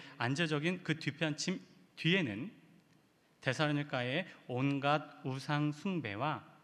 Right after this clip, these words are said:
윤리적 타락이 난무했습니다. 사도 바울은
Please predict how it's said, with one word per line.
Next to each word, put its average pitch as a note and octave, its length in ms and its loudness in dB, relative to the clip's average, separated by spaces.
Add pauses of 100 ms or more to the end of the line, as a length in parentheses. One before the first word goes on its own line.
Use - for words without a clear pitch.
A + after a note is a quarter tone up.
(260)
윤리적 C3+ 420 0
타락이 D3 580 -4 (180)
난무했습니다. A2 1040 -4 (960)
사도 F3 260 2
바울은 D3 480 0